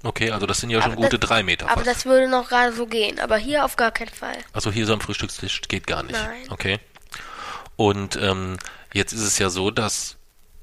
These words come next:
Speaker 1: es manchmal Menschen gibt, die gucken sich das dann an und denken,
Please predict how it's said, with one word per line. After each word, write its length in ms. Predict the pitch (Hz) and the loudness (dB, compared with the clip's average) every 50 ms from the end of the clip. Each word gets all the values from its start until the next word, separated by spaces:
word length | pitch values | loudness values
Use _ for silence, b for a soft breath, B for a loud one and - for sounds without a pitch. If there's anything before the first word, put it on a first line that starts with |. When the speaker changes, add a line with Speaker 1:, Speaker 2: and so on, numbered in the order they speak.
| - - | -12 -8
Speaker 1:
es 140 | - - - | -6 -6 -2
manchmal 440 | 92 92 90 95 - - 127 127 120 | -2 -2 -2 -2 -2 -4 -4 -4 -4
Menschen 300 | 120 120 117 - - 117 | -2 -2 -4 -4 -4 -4
gibt, 180 | 113 113 - - | -6 -6 -6 -6
die 40 | |
gucken 280 | 95 - 123 107 - 101 | -2 -2 -2 -2 -2 -4
sich 160 | - 95 - | -2 -2 -2
das 140 | - - - | -2 -2 -2
dann 160 | - - - | -4 -4 -2
an 100 | 85 104 | -2 -2
und 140 | 101 90 - | -2 -2 -2
denken, 320 | 92 87 90 - 95 85 | -2 -4 -4 -8 -14 -16